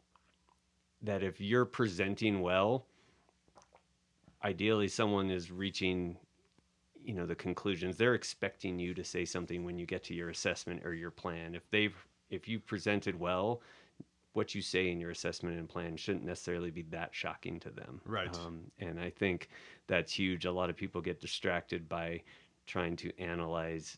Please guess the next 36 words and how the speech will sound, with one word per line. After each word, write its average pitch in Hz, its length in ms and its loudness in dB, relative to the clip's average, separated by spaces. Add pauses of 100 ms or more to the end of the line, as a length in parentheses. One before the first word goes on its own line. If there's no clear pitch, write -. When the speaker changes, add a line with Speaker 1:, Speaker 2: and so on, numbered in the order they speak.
(120)
Speaker 1:
every 82 280 -6
piece 90 400 -6
of 78 100 -8
the 78 80 -10
history 87 680 -4 (340)
or 85 100 -6
the 80 140 -6
objective 82 600 -4
or 82 80 -6
the 80 100 -10
labs 82 760 -4 (280)
as 92 240 2
they're 85 200 -2 (140)
presenting 95 420 -2
the 92 80 0
information, 87 720 -2
and 82 140 -6
that 85 160 -6
tends 87 240 -6
to - 160 -10 (220)
distract - 480 -4
people 85 380 -4
away. 82 380 -4
If, 78 80 -10 (180)
if 87 180 -2
you, 92 200 -4
Speaker 2:
Mm-hmm. 104 300 -2
Speaker 1:
based 104 220 2
on 101 80 4
what 92 240 0
you're 95 80 0
presenting, 98 640 4 (720)
people 98 280 2
are 90 120 2
going, 87 340 0
"Oh, 110 240 4